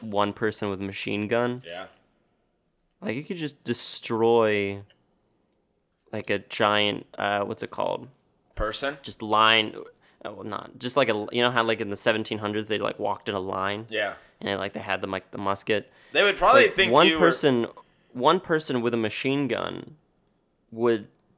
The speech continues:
Speaker 1: j-, win. Like, there's, like, they would destroy, like, it could, it would be no competition.
Speaker 2: Yeah, now
Speaker 1: Which is
Speaker 2: you're
Speaker 1: kinda
Speaker 2: getting
Speaker 1: crazy.
Speaker 2: into, like, weird gun law, like the Second Amendment type thing.
Speaker 1: I wasn't getting into the gun law.
Speaker 2: Well, now I'm
Speaker 1: I'm talking in war.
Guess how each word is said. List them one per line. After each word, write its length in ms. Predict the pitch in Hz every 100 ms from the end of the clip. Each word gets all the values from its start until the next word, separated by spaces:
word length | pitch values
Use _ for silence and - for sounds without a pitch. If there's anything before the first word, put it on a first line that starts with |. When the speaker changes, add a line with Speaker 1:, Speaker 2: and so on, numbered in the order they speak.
| _
Speaker 1:
j-, 120 | - 113
win. 580 | 113 160 147 - - -
Like, 220 | 120 123
there's, 300 | 127 123 117
like, 440 | 117 110 95 - _ - - -
they 240 | 120 135
would 200 | 131 117
destroy, 540 | 120 - - 131 135 127
like, 360 | 113 110 - _ _ -
it 200 | 110 117
could, 180 | - 104 _ _ _ _ _ _ _ _
it 140 | 117
would 260 | 120 113 -
be 160 | 120
no 180 | 113 117
competition. 800 | 110 127 127 120 147 165 - 110
Speaker 2:
Yeah, 260 | 117 123 117
now 120 | 135 185
Speaker 1:
Which 40 |
is 60 | 208
Speaker 2:
you're 100 | 196
Speaker 1:
kinda 120 | 110
Speaker 2:
getting 180 | 180 165
Speaker 1:
crazy. 140 | 160 151
Speaker 2:
into, 120 | 143
like, 280 | 139 127 - -
weird 440 | 120 156 151 120 104
gun 260 | 131 139
law, 260 | 123 113 107
like 260 | 107 104
the 80 | 113
Second 300 | - 127 123
Amendment 460 | 113 113 120 113 95 -
type 280 | - 107 -
thing. 280 | - 98 85 -
Speaker 1:
I 80 | -
wasn't 340 | 427 302 143
getting 300 | 113 117 110
into 140 | 104 98
the 120 | 107
gun 360 | 98 104 101
law. 220 | 98 98 127
Speaker 2:
Well, 180 | 170 165
now 200 | 175 170
I'm 160 | 180
Speaker 1:
I'm 40 | 202
talking 280 | 196 190 160
in 220 | 160 127
war. 600 | 117 160 131 98 -